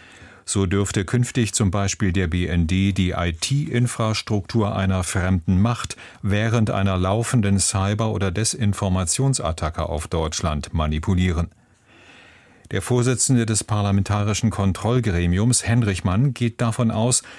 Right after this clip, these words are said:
dass das geplante Gesetz zur Ausweitung der Befugnisse der Nachrichtendienste einer etwaigen Prüfung durch das Bundesverfassungsgericht standhält. Der C-D-U-Politiker sagte im Deutschlandfunk,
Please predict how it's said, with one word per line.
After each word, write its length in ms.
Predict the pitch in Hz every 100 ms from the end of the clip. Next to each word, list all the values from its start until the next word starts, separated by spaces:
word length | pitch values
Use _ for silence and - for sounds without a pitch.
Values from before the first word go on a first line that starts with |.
| -
dass 200 | - 113
das 220 | 123 110
geplante 460 | - 101 101 101 101
Gesetz 420 | 95 87 90 -
zur 300 | - 90 85
Ausweitung 600 | 92 104 - 90 85 87
der 140 | 82 82
Befugnisse 580 | 82 - 101 104 87 87
der 160 | 85
Nachrichtendienste 880 | 85 95 92 - 98 90 90 - 95 82 - -
einer 320 | - 107 104 107
etwaigen 720 | 127 - 117 113 101 101 92
Prüfung 560 | - 123 131 - 113
durch 220 | 104 110 -
das 240 | 104 -
Bundesverfassungsgericht 1400 | 113 107 98 - 98 - 131 - 90 80 - 78 78 -
standhält. 640 | - 110 113 95 - - - - _ _ - - - - - -
Der 160 | 80
C-D-U-Politiker 1000 | 76 - 82 87 98 - 92 87 98 101 87
sagte 340 | 87 82 92
im 200 | 78 82
Deutschlandfunk, 720 | 87 92 - 101 87 98 92